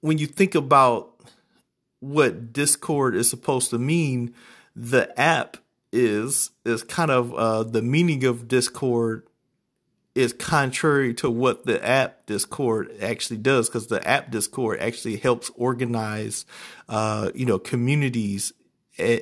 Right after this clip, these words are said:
i-, in, in terms of how they communicate and, and the sharing of information and, and, um, you know, kind of a gathering or a rallying cry so that people are on the same page and, and, and can, can plan and, and develop strategies together.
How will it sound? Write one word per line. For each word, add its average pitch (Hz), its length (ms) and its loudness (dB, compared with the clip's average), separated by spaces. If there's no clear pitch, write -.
i-, 110 200 -4
in, 110 300 -6
in 117 140 -6
terms 117 300 -4
of 107 120 -2
how 113 160 0
they 110 140 -4
communicate 117 720 -4
and, 101 280 -6
and 107 220 -6
the 104 80 -8
sharing 131 480 0
of 110 140 -6
information 117 880 -2
and, 101 200 -8
and, 101 260 -10
um, 95 460 -8
you 135 120 -2
know, 104 320 -4
kind 135 180 0
of 101 180 -4
a 107 200 -2
gathering 120 640 2
or 104 120 -2
a 104 60 -2
rallying 113 540 2
cry 117 280 -2
so - 160 -6
that 104 200 -6
people 123 240 -6
are 117 120 2
on 107 140 -6
the 101 80 -6
same 117 360 0
page 113 580 -4
and, 101 140 -10
and, 98 320 -10
and 98 180 -10
can, 107 200 -10
can 101 340 -6
plan 127 640 0
and, 92 180 -10
and 107 240 -6
develop 107 380 2
strategies 117 600 -2
together. 107 500 0